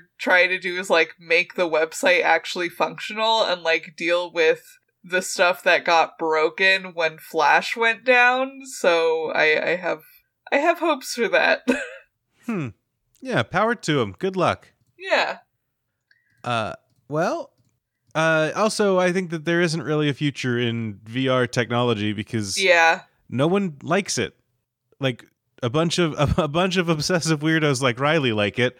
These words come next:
Speaker 2: but th-, there's no mainstream push for V R.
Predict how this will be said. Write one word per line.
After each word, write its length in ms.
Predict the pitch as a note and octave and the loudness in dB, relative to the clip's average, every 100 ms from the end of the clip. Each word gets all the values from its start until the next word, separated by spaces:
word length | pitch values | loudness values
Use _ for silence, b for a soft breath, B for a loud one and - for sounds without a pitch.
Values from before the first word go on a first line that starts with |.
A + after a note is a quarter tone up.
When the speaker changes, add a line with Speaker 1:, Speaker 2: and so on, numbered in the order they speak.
| b b b _ | b b b _
Speaker 2:
but 160 | C3+ | -4
th-, 220 | - C#3+ - | -4 -12 -4
there's 220 | D#3 C3 | -2 -2
no 260 | E3 G3 F3+ | 0 0 0
mainstream 680 | E3+ F3+ F3+ - E3+ D#3+ | 0 0 0 -2 0 0
push 380 | C3 D3 B2+ - | 0 0 0 -2
for 340 | - A#2 A2 F#2+ - | -4 -4 -4 -8 -14
V 300 | A2+ A#2 A#2 | -6 0 2
R. 260 | F#2 D2 | 0 -2